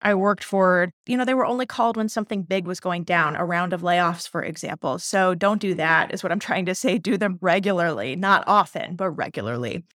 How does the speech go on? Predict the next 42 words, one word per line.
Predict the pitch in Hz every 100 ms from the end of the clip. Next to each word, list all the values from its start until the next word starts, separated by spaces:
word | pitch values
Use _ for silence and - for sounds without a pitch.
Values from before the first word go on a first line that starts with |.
| _
So | - 214
what's | 190 185
going | - 170 170
on? | 220 233 208
How | 196 180
are | 190
we | 190
tracking | 185 196 196 185
toward | - 175
our | 165
big | - 170 151
goals, | 170 151 165
not | 175 170
just | 180 180 185
revenue, | 196 190 175 165
but | 160 160
staffing | - - 196 - 190
and | 170 170
recruitment, | 190 - 208 - 180 -
our | -
community | 175 202 196 202 226 214
work, | 180 170 160
our | 185
E | - 202
D | 214
I | - 196 214
work, | 220 196 170 - _ -
our | 196 190
board | 202 208 233 220
composition? | 226 220 247 190 175 247 - 220 190 240 226
<laughs> |
We | 208
should | 240 240
be | 226
sharing | 254 233 220 226 226 - - _ _
those | 220 247 277 - _
progress | - 190 180 175 175
points | - - 170 170 -
to | -
the | 175
whole | - 185 175 -
staff | - - - 156 139 170